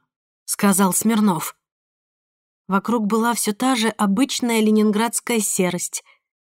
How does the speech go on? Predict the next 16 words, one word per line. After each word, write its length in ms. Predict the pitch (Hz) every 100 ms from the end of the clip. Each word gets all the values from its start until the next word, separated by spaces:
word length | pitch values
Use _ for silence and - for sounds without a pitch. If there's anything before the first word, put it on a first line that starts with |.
| _ _ -
Что-то 340 | - 247 214
моросит, 640 | 202 190 175 - 196 - _ _ _
то 100 | 196
ли 120 | 185
дождь, 460 | 170 190 226 - -
то 80 | 180
ли 100 | 165
снег. 420 | - 180 202 - _ _ _ _ _ _
Вроде 280 | - 226 254
бы 100 | 240
ничего 340 | 254 - 254 277
не 160 | 269
изменилось, 720 | 254 262 262 277 175 143 - _ _ _ _ _ _ _ -
но 160 | 170
изменилось 680 | 170 170 175 190 214 214 - - _ _ _ _ _
все. 440 | - - 165 147